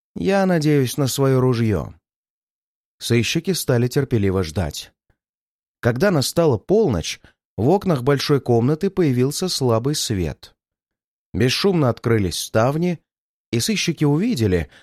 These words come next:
что комната словно наполнена каким-то красноватым паром. Неожиданно в каждом окне появились привидения. Они действительно были похожи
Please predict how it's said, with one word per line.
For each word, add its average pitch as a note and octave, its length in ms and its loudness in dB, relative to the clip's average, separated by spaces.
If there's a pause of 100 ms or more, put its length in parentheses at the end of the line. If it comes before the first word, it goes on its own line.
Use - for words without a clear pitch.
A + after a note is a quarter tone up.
что - 240 -2
комната F3+ 400 2
словно D#3 420 0
наполнена E3+ 600 0
каким-то D3 440 -2
красноватым D3 800 0
паром. F#2 640 -2 (880)
Неожиданно E3 800 2 (320)
в - 100 -20
каждом A2+ 380 2
окне C3+ 320 -2
появились D#3 680 0 (320)
привидения. A2+ 1000 0 (1200)
Они F#3 240 2
действительно G3 680 0
были F#3 160 2
похожи C#3+ 560 0